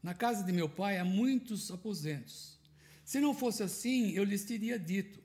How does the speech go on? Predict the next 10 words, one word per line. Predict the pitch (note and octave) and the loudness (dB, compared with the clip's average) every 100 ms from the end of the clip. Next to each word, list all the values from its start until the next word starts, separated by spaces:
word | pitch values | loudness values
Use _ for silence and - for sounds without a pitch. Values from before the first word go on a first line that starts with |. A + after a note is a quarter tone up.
| - _ _ - | -20 _ _ -8
Vou | F#3 C4 C#4 | 0 2 2
preparar-lhes | A3 G#3 D#3+ D#3+ E3+ D3 A2+ A2 - - - - _ _ | -2 -2 -2 -2 -2 -4 -8 -10 -10 -12 -14 -20 _ _
lugar. | C3+ D3+ B2+ A2 - _ _ _ _ _ _ _ _ _ _ _ _ _ _ - | -4 -2 -2 -6 -14 _ _ _ _ _ _ _ _ _ _ _ _ _ _ -8
E | F3 | -4
se | - - A3+ G#3+ - | -2 0 0 0 0
eu | B3+ | 0
for | G#3+ G#3+ A#3 | 0 0 2
e | F#3 | 2
lhes | E3 D3+ | -2 -4
preparar | F#3 - D3 D3 C#3 | -6 -6 -4 -4 -6